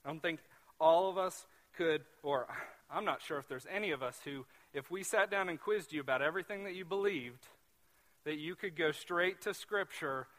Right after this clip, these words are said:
and give a defense for it. There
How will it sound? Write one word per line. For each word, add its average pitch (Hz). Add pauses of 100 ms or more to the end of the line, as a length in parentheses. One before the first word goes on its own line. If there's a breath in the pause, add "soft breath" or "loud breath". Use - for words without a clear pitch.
(200 soft breath)
and 151
give 175
a 175
defense 160
for 104
it. 80 (1900)
There 170